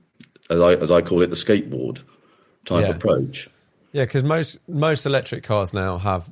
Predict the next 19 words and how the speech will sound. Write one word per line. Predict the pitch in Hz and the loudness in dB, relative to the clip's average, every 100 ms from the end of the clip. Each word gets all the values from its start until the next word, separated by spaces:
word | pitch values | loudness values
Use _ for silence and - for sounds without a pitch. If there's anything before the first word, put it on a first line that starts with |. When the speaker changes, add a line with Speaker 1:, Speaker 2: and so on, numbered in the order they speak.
| _ _ - | _ _ -14
Speaker 2:
the | |
batteries | 90 98 - 98 87 | -6 -6 -6 -10 -10
predominantly | - 107 92 101 90 - 87 87 - | -8 -8 -4 -4 -4 -8 -8 -8 -8
at | 98 - | -8 -8
the | |
bottom, | 87 90 82 80 85 _ _ _ _ _ | -6 -4 -4 -8 -12 _ _ _ _ _
which, | 107 101 - - | -2 -2 -2 -8
is | 127 | -6
that | 123 156 | -4 -4
why | 156 151 147 139 135 123 - | 0 2 2 2 -2 -4 -6
a | 117 | -4
lot | 120 131 127 | -2 0 0
of | 113 98 | 0 -4
even | 127 120 110 | -6 -6 -6
the | 104 | -6
small | - 120 123 113 107 98 - _ _ _ - - | -6 -4 -2 0 0 -4 -10 _ _ _ -20 -6
battery | 92 87 90 | -4 -4 -6
electric | 87 95 90 | -8 -8 -6
vehicles | 85 82 85 | -6 -6 -10